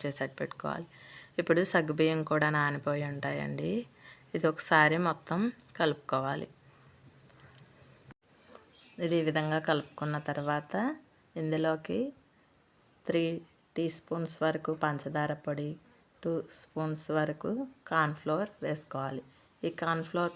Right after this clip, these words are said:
ప్లేస్లో మీరు మిల్క్ పౌడర్ ఉంటే మిల్క్ పౌడర్ అయినా వేసుకోవచ్చండి. ఇది ఒకసారి మొత్తం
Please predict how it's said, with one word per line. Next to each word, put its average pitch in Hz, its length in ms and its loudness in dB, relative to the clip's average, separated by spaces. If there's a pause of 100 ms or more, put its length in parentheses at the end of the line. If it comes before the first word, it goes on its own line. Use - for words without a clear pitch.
ప్లేస్లో 165 440 -2 (580)
మీరు 160 180 2
మిల్క్ 156 340 -2
పౌడర్ 156 380 0
ఉంటే 156 280 -2 (1040)
మిల్క్ 160 280 0
పౌడర్ 156 340 6
అయినా 151 240 2
వేసుకోవచ్చండి. 147 880 0 (400)
ఇది 156 160 2
ఒకసారి 156 440 2
మొత్తం 165 380 -2